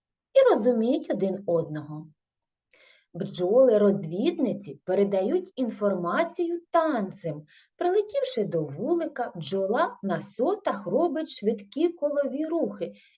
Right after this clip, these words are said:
і водночас крутить черевцем. Так вона передає певну інформацію іншим бджолам. Як же спілкуються наші домашні улюбленці котики?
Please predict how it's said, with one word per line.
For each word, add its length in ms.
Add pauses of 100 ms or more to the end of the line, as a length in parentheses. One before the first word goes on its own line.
і 80
водночас 680
крутить 460
черевцем. 680 (680)
Так 360
вона 280
передає 760 (240)
певну 400
інформацію 1040 (120)
іншим 600
бджолам. 680 (4000)
Як 460
же 80
спілкуються 880
наші 460
домашні 600
улюбленці 720
котики? 760